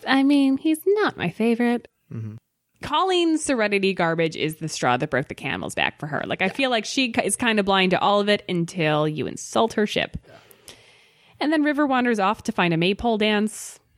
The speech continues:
Speaker 1: And it's really, it's just, I mean, like, it's, it's weird that it's a maypole dance, but it's
Speaker 2: Mm-hmm.
Speaker 1: cute in that, like, to see her happy, and also you can see how Summer Glau is a really good dancer.
Speaker 2: Mm-hmm.
Speaker 1: Like, even
Speaker 2: Oh,
Speaker 1: just a
Speaker 2: sure.
Speaker 1: maypole dance, just the way she moves, you can see she's very graceful.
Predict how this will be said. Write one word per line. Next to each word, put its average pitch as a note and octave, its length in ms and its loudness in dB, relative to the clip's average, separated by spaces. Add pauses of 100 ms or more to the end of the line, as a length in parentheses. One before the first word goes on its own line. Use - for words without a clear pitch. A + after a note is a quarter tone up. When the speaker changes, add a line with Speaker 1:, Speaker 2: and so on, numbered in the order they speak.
(120)
Speaker 1:
And C#4 140 2
it's D4 160 -2
really, F#4 300 2
it's - 300 0
just, B4 220 0
I F4+ 80 4
mean, F4+ 180 4
like, D#4 200 2
it's, - 260 -4
it's G#3+ 200 -2
weird D#4+ 300 2
that F4 80 2
it's E4+ 120 -2
a E4 40 -6
maypole E4+ 360 2
dance, D#4+ 260 2
but A3+ 160 0
it's C#3+ 120 -6
Speaker 2:
Mm-hmm. C3 120 -6
Speaker 1:
cute D4 440 0
in A#3 160 2
that, G#3 220 0
like, F3+ 460 0 (760)
to C4 120 0
see C4 280 0
her A3+ 240 2
happy, C4 600 0
and A3 200 0
also G#3+ 260 2
you G#3+ 180 2
can G#3 200 0
see A3 240 0
how G3+ 120 2
Summer F#3+ 320 2
Glau F3+ 400 2
is F3 120 0
a D#3+ 40 0
really D#3+ 360 0
good D3+ 140 0
dancer. D3 420 -2
Speaker 2:
Mm-hmm. B2+ 320 -2
Speaker 1:
Like, A#3+ 100 2
even C#4 200 2
Speaker 2:
Oh, - 20 2
Speaker 1:
just C4+ 140 2
a C4 40 2
Speaker 2:
sure. A#3 60 2
Speaker 1:
maypole G3+ 400 2
dance, G#3 320 2
just G#3+ 220 -4
the F#3 80 2
way E3+ 240 2
she F3+ 160 0
moves, D#3+ 340 -2
you D#3+ 60 -4
can D#3+ 120 -6
see - 160 -6
she's E3 220 -2
very D3 240 4
graceful. - 580 -4